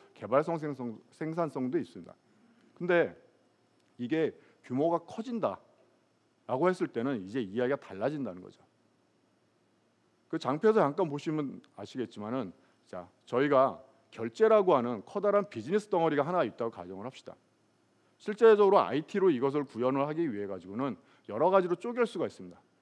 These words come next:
뭐 현금 이체를 시킨 것도 결제고, 선결제하는 것도 있고, 후불 결제도 있고,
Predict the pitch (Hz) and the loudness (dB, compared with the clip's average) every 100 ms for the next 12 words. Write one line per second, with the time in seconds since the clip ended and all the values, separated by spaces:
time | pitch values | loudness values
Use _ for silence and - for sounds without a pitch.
0 | _ _ _ _ 95 95 180 185 180 151 | _ _ _ _ -18 -6 0 4 4 2
1 | 165 151 - 160 135 127 123 107 - 113 | -4 -4 -6 -4 -4 -4 -6 -8 -6 -6
2 | 135 185 - 202 185 165 151 135 120 - | -2 -4 -4 -4 -4 0 0 0 -4 -6
3 | 107 - 165 180 180 151 131 127 110 92 | -12 -6 -6 0 0 0 -2 -4 -6 -10
4 | - 165 214 | -6 -2 -2